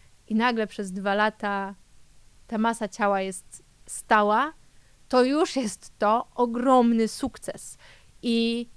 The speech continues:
szczerze, jest to większy sukces, yy, tak zdrowotnie,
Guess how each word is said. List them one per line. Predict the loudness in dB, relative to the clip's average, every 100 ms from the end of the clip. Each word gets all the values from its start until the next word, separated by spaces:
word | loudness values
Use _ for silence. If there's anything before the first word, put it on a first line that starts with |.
| -20
szczerze, | -18 0 2 4 0 0 -8 -20 -20 -16 -12
jest | -4
to | -2
większy | 0 -2 -6
sukces, | -10 -8 -2 -2 -2 -12 -18 -8
yy, | -2 2 2 2 2 2 0 -2 -4
tak | -6 -4
zdrowotnie, | 0 2 2 0 0 -4 -4 -6